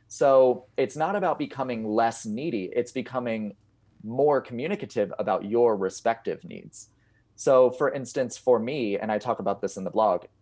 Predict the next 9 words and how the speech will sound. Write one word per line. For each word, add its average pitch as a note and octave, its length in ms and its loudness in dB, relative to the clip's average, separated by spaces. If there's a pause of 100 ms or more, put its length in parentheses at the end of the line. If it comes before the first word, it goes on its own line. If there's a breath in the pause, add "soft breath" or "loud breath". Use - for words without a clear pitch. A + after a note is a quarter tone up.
I A2 160 2
think A#2+ 220 -6
it's - 220 -8
super - 460 -2
important G2+ 580 -4
early G#2+ 300 0
on G#2+ 340 -2
to A2 140 -8
communicate G#2 720 -4